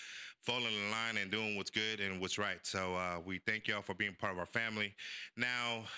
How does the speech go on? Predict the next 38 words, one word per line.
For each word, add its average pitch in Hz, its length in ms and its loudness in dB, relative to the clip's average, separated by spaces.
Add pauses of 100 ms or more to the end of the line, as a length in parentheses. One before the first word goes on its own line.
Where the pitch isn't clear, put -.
uh, 123 200 4
big 160 200 2
shout 143 200 0
out 127 160 0
to, 120 180 2
uh, 107 180 2
Decada 117 420 0
Records, 107 480 0
you 104 80 2
know, 101 220 0 (100)
short 117 300 2
for 113 80 0
Jessica 120 340 0
Jolia. 120 560 2 (580)
And, 117 220 2
uh, 113 40 2 (140)
uh, 113 300 4
look, 135 220 -2
man, 113 160 2
if 110 160 0
you 160 60 0
got 147 200 2
a 95 640 0
platinum 123 360 0
hit 107 220 0 (220)
sitting 156 280 0
in 113 40 0
your 101 100 0
hands 107 280 0
right 95 140 2
now, 87 280 0
check 175 160 0
'em 110 80 0
out. 78 160 -2 (180)
Decada 101 180 0
records - 440 -4
dot - 140 -10
com. - 140 -6